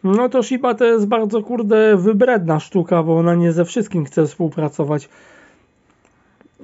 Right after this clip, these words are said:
Żeby zainstalować, y, Windowsa dziesięć na Toshibie kiedyś, to też się musiałem dobrze nachulać po biosie. No dobra.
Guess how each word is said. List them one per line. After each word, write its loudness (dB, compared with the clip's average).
Żeby 2
zainstalować, 0
y, 2
Windowsa 2
dziesięć -2
na 2
Toshibie 0
kiedyś, 0
to -6
też -4
się 0
musiałem -2
dobrze 0
nachulać -2
po -2
biosie. -6
No 0
dobra. 2